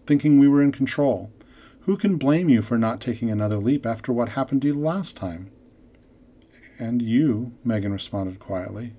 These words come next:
feeling exposed. "And Phil," Charlie responded. "It's happened to him twice now. If he wakes up, you think he'll take another leap?" Megan didn't respond, but she knew the answer. "Okay,"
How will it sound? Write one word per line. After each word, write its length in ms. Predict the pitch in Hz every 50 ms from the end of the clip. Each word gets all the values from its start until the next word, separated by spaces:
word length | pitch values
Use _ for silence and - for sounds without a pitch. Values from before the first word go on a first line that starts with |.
| - -
feeling 340 | - - - 104 95 92 92
exposed. 680 | 87 - - - - 98 92 95 104 107 107 - - _ _ _ - _ _ _ _ _ _ - - - -
"And 200 | 110 110 113 117
Phil," 460 | - - - 131 135 123 98 92 98 - _ _ _ -
Charlie 300 | - - 95 92 92 92
responded. 540 | 95 - - - 98 92 92 92 98 101 - _ _ _ _ - - - - - - - _ -
"It's 180 | - 107 104 -
happened 300 | - 123 120 - 127 117
to 80 | 113 107
him 200 | 101 120 113 104
twice 460 | - - - 104 110 120 117 - -
now. 280 | 90 85 80 87 98 - _ _ _ _ _ _ _ _ _ _ _ - -
If 140 | - 110 -
he 120 | - 139 143
wakes 340 | 131 135 135 - - -
up, 180 | 123 139 160 - _ _ _ -
you 160 | - 110 117 120
think 220 | - 135 131 -
he'll 120 | - 135
take 240 | 123 - 135 131 -
another 280 | 135 131 135 135 135 139
leap?" 340 | 135 135 143 165 - - - - _ - - - _ _ - _ _ _ _ _ - - _ _ - _ _ _ _ _ _ _ -
Megan 360 | 107 98 92 95 92 90 90
didn't 260 | - 104 98 98 98
respond, 560 | 95 - - - 104 95 90 87 90 90 - -
but 160 | - 57 - - - _ - - _ -
she 200 | - - - 113
knew 140 | 120 123
the 160 | 110 95 92 90
answer. 440 | 92 98 101 - - - 101 104 107 - _ - - - _ _ _ _ _ _ - - - _ - - - _ _ _ _ _ - -
"Okay," 440 | 113 104 - - 104 95 92 92